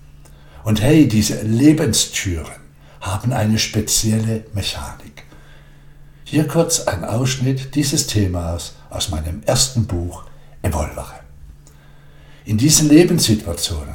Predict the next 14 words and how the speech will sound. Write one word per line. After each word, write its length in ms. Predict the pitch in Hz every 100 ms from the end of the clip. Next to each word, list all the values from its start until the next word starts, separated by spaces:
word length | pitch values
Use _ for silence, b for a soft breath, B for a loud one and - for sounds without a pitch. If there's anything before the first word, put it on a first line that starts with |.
| - -
wenn 160 | - 104
du 100 | 117
eine 300 | 113 107 107
Türe 500 | - 143 156 156 113
schließen 560 | - - 120 123 - 120
solltest, 640 | - 95 73 - - - - - b b b b
damit 240 | 85 92
die 100 | 107
andere 380 | 110 127 127 127
aufgeht, 580 | 82 80 - - - - B B B
kannst 260 | - 110 110
du 60 | 113
dir 160 | 110
vielleicht 540 | - 85 85 85 -